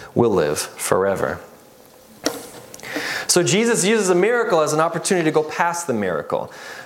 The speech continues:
We see this always in Scripture. The miracles, Jesus was not a miracle worker.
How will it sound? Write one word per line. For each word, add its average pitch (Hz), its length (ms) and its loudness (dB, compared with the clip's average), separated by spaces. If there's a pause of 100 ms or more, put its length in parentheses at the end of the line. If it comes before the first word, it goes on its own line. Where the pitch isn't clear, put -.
We 156 100 6
see 220 160 2
this - 320 0 (100)
always 160 460 4
in 120 100 0
Scripture. - 380 2
The 135 80 4
miracles, 190 460 2
Jesus 220 180 2
was 190 160 4
not 180 160 2
a 165 40 0
miracle 151 480 0
worker. 123 500 -2